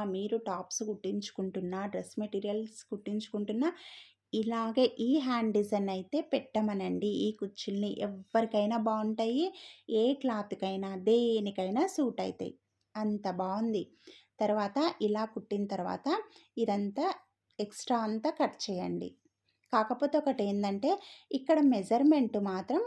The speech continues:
కొద్దిగా చూసుకోండి. అంటే నేను పెట్టింది ఫస్ట్ పేపర్ మధ్యలోకి పెట్టి, దాన్ని కొద్దిగా క్రాస్ తిప్పిన, అవన్నీ కొద్దిగా అబ్జర్వ్ చేసుకుంటూ చేయండి, మీకు వచ్చేస్తుంది. అయితే ఇక్కడ మనము గుర్తులు పెట్టేటప్పుడు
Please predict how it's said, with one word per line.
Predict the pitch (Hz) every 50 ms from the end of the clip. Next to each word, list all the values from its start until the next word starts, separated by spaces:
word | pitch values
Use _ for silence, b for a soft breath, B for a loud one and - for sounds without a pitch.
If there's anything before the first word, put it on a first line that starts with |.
| 466
కొద్దిగా | - - 311 - - - 240 226 254 269 277
చూసుకోండి. | - - 311 339 320 - - - 285 247 220 196 190 180 - -
అంటే | - 196 196 196 233
నేను | 233 226 220 214 220
పెట్టింది | - 220 202 202 - - 202 202 196 208 214 214 214 B B B B B _
ఫస్ట్ | - 214 202 202 - - - 311
పేపర్ | 302 294 262 196 196 202 202 226 233 247
మధ్యలోకి | 240 226 202 175 175 - 202 208 208 208 208 208
పెట్టి, | - - 190 180 - - 196 208
దాన్ని | 196 202 196 196 202 202
కొద్దిగా | 202 190 180 175 - 202 214 226
క్రాస్ | 220 220 - 208 185 170 175 190 196 - _
తిప్పిన, | - 233 233 - - 196 196 190 190 185 - -
అవన్నీ | - 214 220 220 226 240 262 285 294
కొద్దిగా | 302 262 220 - - - 220 240 226 220 -
అబ్జర్వ్ | 208 196 185 - - 226 220 220 220 220 -
చేసుకుంటూ | - 202 185 196 196 - - _ - 202 196 190 185 262 294
చేయండి, | 302 294 269 226 202 196 185 190 196 254 359 466 B B B B B B -
మీకు | 220 208 214 - 220 214 208 202 - - _ -
వచ్చేస్తుంది. | 233 233 233 - 294 277 269 - - 202 190 185 B B B B B B B
అయితే | - 214 247 247 302
ఇక్కడ | 294 - 285 262
మనము | 262 262 254 240 240 247 311 427 494 494 - - -
గుర్తులు | 208 233 233 220 - 285 294 302
పెట్టేటప్పుడు | - 262 254 - 220 220 226 214 214 - 226 226 339